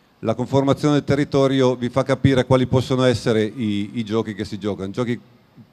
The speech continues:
prettamente di origine contadina, agricola, giocati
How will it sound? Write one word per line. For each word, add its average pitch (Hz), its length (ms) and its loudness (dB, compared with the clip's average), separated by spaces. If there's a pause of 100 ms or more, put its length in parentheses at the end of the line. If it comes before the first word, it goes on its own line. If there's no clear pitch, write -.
(280)
prettamente 117 1080 -2
di 110 340 -4
origine 101 720 -4
contadina, 104 680 -4
agricola, 110 600 -4 (880)
giocati 131 800 0